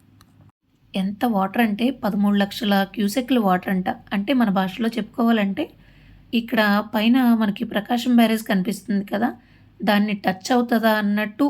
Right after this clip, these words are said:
అంత ప్రవాహం అయితే ఉంది. అలాగే ఇక్కడ దూరంగా చూస్తున్నారు కదా, రైల్వే బ్రిడ్జ్ అండి ఇదంతా. ఆ బ్రిడ్జికి just ఒక రెండు మూడు అడుగుల దూరంలోనే వరద అనేది ప్రవహించింది. మామూలు రోజుల్లో అయితే ఈ కృష్ణా నది ఎలా ఉంటుందంటే just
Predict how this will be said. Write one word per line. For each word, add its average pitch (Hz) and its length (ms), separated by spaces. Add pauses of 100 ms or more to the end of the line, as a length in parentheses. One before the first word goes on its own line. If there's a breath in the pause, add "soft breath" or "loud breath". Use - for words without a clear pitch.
(200)
అంత 202 280 (140)
ప్రవాహం 202 460
అయితే 202 240 (120)
ఉంది. 180 200 (500 soft breath)
అలాగే 190 340
ఇక్కడ 240 240 (120)
దూరంగా 220 400
చూస్తున్నారు 233 460
కదా, 247 260
రైల్వే 208 320
బ్రిడ్జ్ 202 260
అండి 202 180
ఇదంతా. 190 360 (920 soft breath)
ఆ 214 160
బ్రిడ్జికి 214 420
just 196 260
ఒక 262 140
రెండు 208 240
మూడు 202 200
అడుగుల 214 340
దూరంలోనే 208 600
వరద 190 220
అనేది 190 300
ప్రవహించింది. 190 680 (540 soft breath)
మామూలు 220 460
రోజుల్లో 247 380
అయితే 226 240
ఈ 240 120
కృష్ణా 226 360
నది 226 240
ఎలా 196 140
ఉంటుందంటే 208 640
just 240 340